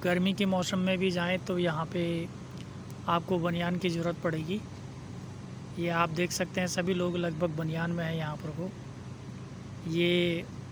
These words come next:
अभी, अ, सितंबर बीस, दो हज़ार तेईस के आसपास का वीडियो है।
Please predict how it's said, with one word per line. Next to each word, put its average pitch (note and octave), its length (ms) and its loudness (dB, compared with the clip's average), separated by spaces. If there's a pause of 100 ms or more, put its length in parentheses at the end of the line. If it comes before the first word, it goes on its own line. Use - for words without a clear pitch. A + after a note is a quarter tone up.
(640)
अभी, F3 520 6 (920)
अ, D#3 480 -4
सितंबर F3 1040 4 (1500)
बीस, F3+ 240 4
दो F#3 180 2
हज़ार F3 340 4
तेईस F3 340 0
के F#3 140 2
आसपास E3+ 460 2
का F3+ 120 0
वीडियो E3 340 0
है। E3 180 -2